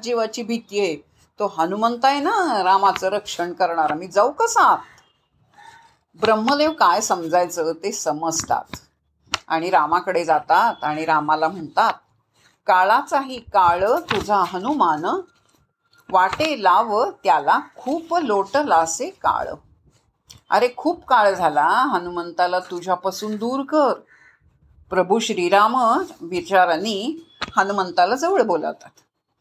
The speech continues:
आणि नकळत त्यांचे सुद्धा डोळे भरून येतात हो.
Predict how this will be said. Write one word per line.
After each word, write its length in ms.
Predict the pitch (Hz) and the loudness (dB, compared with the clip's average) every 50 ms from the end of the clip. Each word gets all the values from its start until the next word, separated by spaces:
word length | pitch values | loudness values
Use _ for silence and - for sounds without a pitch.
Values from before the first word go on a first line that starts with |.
| _ _ _ _ - | _ _ _ _ -4
आणि 220 | - 208 233 277 269 | -2 0 0 0 -2
नकळत 560 | 233 214 208 214 226 - 269 262 247 233 240 254 - - | 0 0 0 0 0 0 0 2 4 4 2 0 0 0
त्यांचे 500 | - 202 165 160 160 170 170 - - 240 | 2 2 2 2 0 -4 -6 -4 -4 -4
सुद्धा 360 | 269 - 240 208 190 196 220 233 | -2 -2 -4 -4 -2 0 0 2
डोळे 300 | 220 214 196 180 190 208 | 2 2 2 2 2 0
भरून 360 | 202 190 190 180 185 214 240 | 0 0 -2 0 0 0 -2
येतात 320 | 233 208 - - 185 185 185 | -4 -4 0 0 0 0 0
हो. 300 | - 254 294 311 320 - | -4 -6 -6 -6 -8 -12